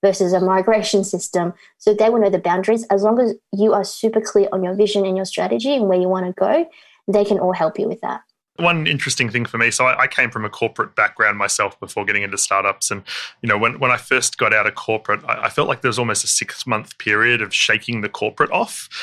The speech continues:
Speaker 2: And, like, I'd love to, I'd love to hear, you know, what are some of the things for, you know, some of our listeners who are thinking about getting into, into sort of the high-growth tech space,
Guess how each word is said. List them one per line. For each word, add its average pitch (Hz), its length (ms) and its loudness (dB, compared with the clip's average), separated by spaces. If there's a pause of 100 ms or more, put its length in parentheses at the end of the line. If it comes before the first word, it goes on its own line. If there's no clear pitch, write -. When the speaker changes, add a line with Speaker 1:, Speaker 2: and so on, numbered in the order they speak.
(240)
Speaker 2:
And, 127 260 -2
like, 139 140 0
I'd 131 100 2
love 156 220 0
to, - 140 -6
I'd 139 80 0
love 175 160 0
to - 100 0
hear, 139 260 0
you 127 120 2
know, 117 100 2
what 135 160 2
are 208 40 0
some 202 200 2
of 175 60 0
the 135 100 2
things 120 400 -2
for, 110 240 2
you 113 140 -2
know, 107 80 2
some 143 180 -2
of 135 80 2
our 123 120 2
listeners 110 340 -4
who 104 100 -2
are 98 60 -4
thinking 110 360 -4
about 104 280 0
getting 107 240 0
into, 104 480 -2
into 104 240 -4
sort - 140 -8
of 101 40 -4
the 101 100 -10
high-growth 101 460 0
tech - 260 -4
space, - 520 -2